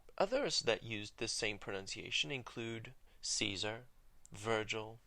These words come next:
Ovid, Catullus, Martial, Livy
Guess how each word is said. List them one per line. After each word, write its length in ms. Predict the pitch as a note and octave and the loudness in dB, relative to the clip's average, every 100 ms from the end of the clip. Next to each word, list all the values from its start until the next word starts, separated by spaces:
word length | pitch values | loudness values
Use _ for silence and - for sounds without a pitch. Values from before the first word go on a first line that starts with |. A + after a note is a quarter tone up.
| - - - - | -20 -20 0 6
Ovid, 680 | G2 G#2+ G2 G#2 G2 - - - - | 8 6 4 -2 -2 -8 -18 -20 -8
Catullus, 920 | - A#2 - B2 A#2 A2+ A#2 - - - - - - | -4 -4 -2 -2 -2 -4 -4 -6 -10 -12 -20 -20 -10
Martial, 680 | G2+ G#2 G#2+ G#2+ - G2+ G#2+ - - - - | 2 4 4 4 0 -2 -4 -14 -20 -12 -8
Livy 680 | G#2+ A#2 A2+ A#2 A2+ A2 | 6 8 8 4 -4 -8